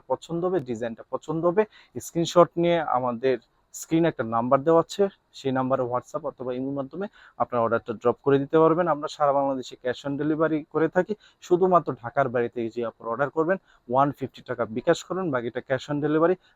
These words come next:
এবং ঢাকার ভিতরে already যথারীতি এইটটি টাকা আমাদের ডেলিভারি চার্জ অব্যাহত আছে। ভিডিও ভালো লাগলে অবশ্যই লাইক, কমেন্ট, শেয়ারের মাধ্যমে আমাদেরকে অনুপ্রাণিত করবেন, এবং একটি সাবস্ক্রাইব দিয়ে আমাদের পাশে থাকবেন। সবাই ভালো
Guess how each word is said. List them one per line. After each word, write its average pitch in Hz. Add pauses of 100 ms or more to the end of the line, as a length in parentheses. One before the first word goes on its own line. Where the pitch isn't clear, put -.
এবং 165 (120)
ঢাকার 151
ভিতরে 147 (100)
already 131 (300)
যথারীতি 151 (800)
এইটটি 180 (100)
টাকা 170
আমাদের 123
ডেলিভারি 120
চার্জ 143 (240)
অব্যাহত 117 (220)
আছে। - (380)
ভিডিও 143 (120)
ভালো 147 (100)
লাগলে 151 (120)
অবশ্যই 139
লাইক, 120
কমেন্ট, 131
শেয়ারের 120
মাধ্যমে 127 (200)
আমাদেরকে 113
অনুপ্রাণিত 151 (120)
করবেন, 175 (340)
এবং 147 (100)
একটি 156 (120)
সাবস্ক্রাইব 160 (140)
দিয়ে 165 (140)
আমাদের 123 (100)
পাশে 127
থাকবেন। 156 (140)
সবাই 135
ভালো 127